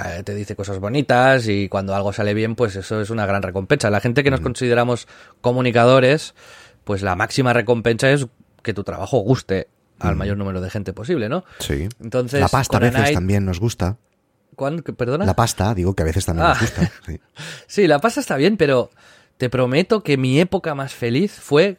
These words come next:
Speaker 1: cuando nuestro contenido iba como un tiro y a la gente le encantaba lo que hacíamos
Speaker 2: Ya.
Speaker 1: y nosotros vivíamos con ochocientos euros al mes, ¿eh?
Speaker 2: Ya, ya.
Speaker 1: No íbamos al E tres ahí, yo me acuerdo que hicimos un E tres en Couchsurfing, que, que,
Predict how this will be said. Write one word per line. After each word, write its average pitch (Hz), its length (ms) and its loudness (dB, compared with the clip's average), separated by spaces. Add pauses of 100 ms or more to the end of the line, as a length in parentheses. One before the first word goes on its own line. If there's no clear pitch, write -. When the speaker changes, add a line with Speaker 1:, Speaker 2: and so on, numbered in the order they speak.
Speaker 1:
cuando 120 360 0
nuestro 120 300 -8
contenido 120 440 0
iba 135 180 2
como 120 160 -2
un 113 160 -4
tiro 165 400 2
y 110 260 -2
a 104 80 0
la 104 100 -2
gente 127 260 -2
le 127 60 0
encantaba 117 480 0
lo 113 100 0
que 107 80 -6
hacíamos 143 520 0
Speaker 2:
Ya. - 60 -20 (420)
Speaker 1:
y 131 140 4
nosotros 139 400 2
vivíamos 127 400 2
con 104 180 -10
ochocientos 107 500 -6
euros 90 200 -8
al 87 100 -10
mes, 87 260 -12
¿eh? 117 80 -6
Speaker 2:
Ya, - 160 -4 (240)
ya. - 120 -4
Speaker 1:
No 104 40 -4
íbamos 123 340 0
al 117 100 0
E 98 80 0
tres 113 360 -2
ahí, 101 160 2
yo 110 80 2
me 107 80 0
acuerdo 107 320 0
que 107 80 0
hicimos 107 360 0
un 117 80 2
E 107 80 2
tres 104 240 0
en 110 120 4
Couchsurfing, 101 760 0
que, 95 260 2
que, 92 280 -4